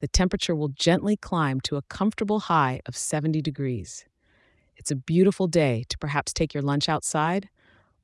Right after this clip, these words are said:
or for a short walk in one of Phoenix's stunning parks. By the evening,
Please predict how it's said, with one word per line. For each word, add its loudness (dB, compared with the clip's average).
or 4
for -2
a -2
short 2
walk 0
in -4
one 0
of -4
Phoenix's -4
stunning -2
parks. -10
By 6
the 2
evening, 2